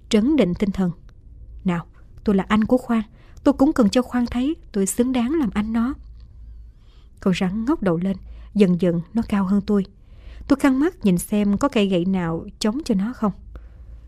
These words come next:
Nó là loại bắt chuột, tôi cũng bắt chuột. Tính ra tôi với nó hoàn toàn có thể làm bạn với nhau. Tôi chưa làm gì nó, thế mà nó hăm hở, đòi biến tôi thành bữa tối. Con rắn bắt đầu lắc lư dữ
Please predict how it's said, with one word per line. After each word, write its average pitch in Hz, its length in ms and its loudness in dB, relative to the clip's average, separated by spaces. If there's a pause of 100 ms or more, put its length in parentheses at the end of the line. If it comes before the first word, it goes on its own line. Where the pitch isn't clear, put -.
(140)
Nó 208 400 2 (160)
là 214 80 4
loại 196 180 4
bắt 240 220 -4
chuột, 165 200 2 (460)
tôi 294 100 4
cũng 240 160 4
bắt 339 180 -2
chuột. 170 220 2 (540)
Tính 254 100 6
ra 202 400 0
tôi 196 160 2
với 214 80 0
nó 214 240 0
hoàn 190 240 2
toàn 190 280 0
có 302 120 0
thể 254 100 0
làm 220 200 0
bạn 170 200 -2
với 262 120 0
nhau. 233 280 -2 (640)
Tôi 294 120 4
chưa 285 200 2
làm 226 160 2
gì 196 120 2
nó, 226 280 0 (160)
thế 359 140 2
mà 254 160 4
nó 240 240 -2
hăm 220 160 0
hở, 185 300 -4 (260)
đòi 180 120 0
biến 214 300 2
tôi 214 220 2
thành 196 200 -2
bữa 175 100 0
tối. 240 300 0 (1120)
Con 190 140 0
rắn 202 280 0
bắt 269 140 -2
đầu 180 140 0
lắc 214 200 -4
lư 196 100 2
dữ 175 240 0